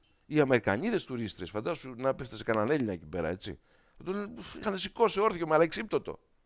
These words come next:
Θα είχε φύγει με αλεξίπτωτο, θα είχε πετάξει ο άνθρωπος. Θα είχε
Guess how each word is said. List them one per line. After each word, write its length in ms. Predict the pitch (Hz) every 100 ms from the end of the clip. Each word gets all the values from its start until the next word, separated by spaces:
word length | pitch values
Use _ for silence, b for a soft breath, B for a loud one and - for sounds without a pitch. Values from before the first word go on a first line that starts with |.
| _ _ _ _ _ _
Θα 120 | -
είχε 160 | 226 226
φύγει 200 | 262 254
με 80 | 247
αλεξίπτωτο, 680 | 240 233 - 269 240 220
θα 100 | 190
είχε 120 | 220 233
πετάξει 420 | 233 277 - 190
ο 60 |
άνθρωπος. 480 | 170 123 95 78 - _ _ _ _ _ _ _ _ _ _ _ _ _
Θα 120 | 226
είχε 200 | 240 262